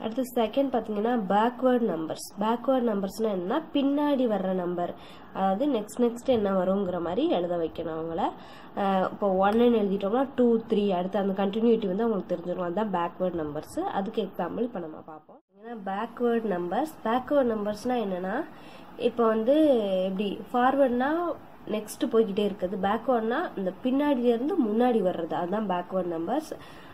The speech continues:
அதாவது எப்படி சொல்றது, இப்போ ஃபைவ் இருக்குன்னா ஃபோர், த்ரீ அந்த மாதிரி கவுண்டிங்கில் வந்து நம்ம எழுத வைக்கணும். அதுதான் பேக்வேர்ட் நம்பர்ஸ். அதுக்கு ஒரு எக்ஸாம்பிளோட இப்போ நம்ம வீடியோவில் பார்க்கலாம்.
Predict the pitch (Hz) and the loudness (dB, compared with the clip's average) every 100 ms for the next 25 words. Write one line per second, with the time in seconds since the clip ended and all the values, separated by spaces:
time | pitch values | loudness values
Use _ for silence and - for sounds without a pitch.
0 | - - 202 196 190 262 339 - - - | -10 -4 -2 0 0 0 -4 -8 -20 -12
1 | - 196 214 - 180 170 170 175 175 175 | -6 -4 -4 -2 -4 -6 -4 -2 -2 -4
2 | 185 - - - - - 214 240 226 269 | -8 -10 -18 -20 -14 -8 0 4 6 6
3 | 262 226 226 226 254 339 - - 240 233 | 4 2 2 -2 0 0 0 4 6 6
4 | 240 - 226 202 190 214 247 233 233 233 | 2 0 0 2 2 2 2 4 2 2
5 | 196 190 190 180 170 226 226 175 170 180 | 2 2 -2 -2 0 2 2 2 0 2
6 | 175 151 156 151 170 185 226 220 180 170 | 0 -2 -4 -4 -2 0 0 0 0 0
7 | 185 170 156 202 302 - 202 226 226 190 | -2 -2 -2 -4 -4 -2 0 2 2 0
8 | - 240 220 180 185 269 233 180 196 170 | 0 0 2 0 0 0 0 0 0 0
9 | 160 175 185 147 131 | 0 -2 -4 -6 -8